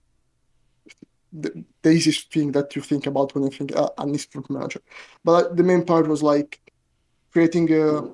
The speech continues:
events. For example, on the Discord, we created some events, or, like, creating, uh, some type of content that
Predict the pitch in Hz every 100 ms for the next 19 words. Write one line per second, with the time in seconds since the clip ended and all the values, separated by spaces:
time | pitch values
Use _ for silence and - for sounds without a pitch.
0 | - 147 143 147 151 - - 143 - 147
1 | 143 143 139 139 139 - 147 143 139 135
2 | 143 139 - 143 143 143 143 - 151 143
3 | 135 - - 147 147 147 143 143 143 _
4 | _ - 147 147 151 147 143 - 151 147
5 | 156 143 147